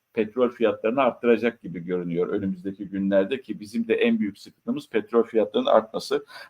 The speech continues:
E, biz enflasyonla mücadeleye daha yeni başlamış, üç ay, e, önce başlamış bir insanız, bir ülkeyiz. E, bundan önce ne yapıyorduk derseniz saçma sapan bir ekonomik program uyguluyorduk. Erdoğan'ın tezi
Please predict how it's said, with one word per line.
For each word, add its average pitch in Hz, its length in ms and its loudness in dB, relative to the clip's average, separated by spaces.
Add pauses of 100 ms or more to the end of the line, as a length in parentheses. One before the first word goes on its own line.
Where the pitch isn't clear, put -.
E, - 100 8
biz 147 180 0
enflasyonla 151 640 6
mücadeleye 147 640 8
daha 143 140 12
yeni 143 300 0
başlamış, - 540 2
üç 160 180 0
ay, 120 160 10
e, 104 120 0 (100)
önce 101 540 2
başlamış 95 500 0
bir 101 100 -4
insanız, 101 600 -6 (200)
bir 120 120 4
ülkeyiz. 113 640 -2 (320)
E, 107 220 8
bundan 139 240 6
önce 147 240 4
ne 147 60 8
yapıyorduk 135 520 2
derseniz 127 340 2
saçma 143 360 2
sapan 123 320 0
bir 143 80 -4
ekonomik 120 480 -4
program 120 380 0
uyguluyorduk. 82 640 -6
Erdoğan'ın 117 460 8
tezi 113 440 -2